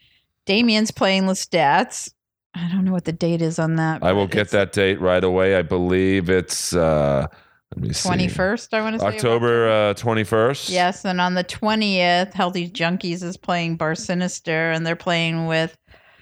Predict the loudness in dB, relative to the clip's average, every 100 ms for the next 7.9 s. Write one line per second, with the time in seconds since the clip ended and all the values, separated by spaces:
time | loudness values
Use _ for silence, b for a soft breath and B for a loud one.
0 | b _ -4 -2 -2 -4 -8 -6 -2 -2
1 | -2 0 0 0 0 -2 -6 -8 -8 -8
2 | -10 -10 _ -12 -6 -4 -4 -6 -14 -8
3 | -6 -6 -8 -8 -8 -4 -2 -2 -2 -2
4 | -4 _ b b b b b -6 -2 0
5 | 0 0 -2 -6 -12 _ _ _ _ _
6 | _ _ _ -20 -20 _ -4 -4 -4 -6
7 | -6 -6 -8 -4 0 2 0 -4